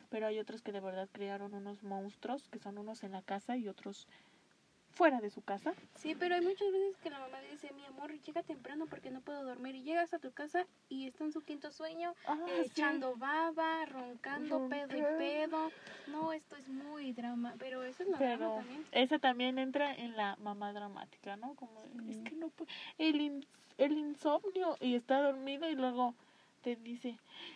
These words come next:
Speaker 1: "No pude dormir porque llegaste bien tarde". Y, "¿Cuál, mamá? ¿Cuál?".
Speaker 2: Mamá, si llegué y estabas bien dormida.
Speaker 1: Pero sí.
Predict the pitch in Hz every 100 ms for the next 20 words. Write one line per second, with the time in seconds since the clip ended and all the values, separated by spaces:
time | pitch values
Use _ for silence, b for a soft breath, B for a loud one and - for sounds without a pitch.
0 | B B 294 285 240 359 453 453 403 330
1 | 311 370 - 320 277 226 208 214 - 254
2 | 247 370 466 440 392 359 359 349 - 233
3 | - - 453 554 539 427 302 220 185 -
4 | - - - - 330 196 196 - 254 254
5 | 269 320 294 262 - 285 - 302 294 294
6 | 302 294 294 302 339 269 _ _ _ -
7 | 233 226 226 - 214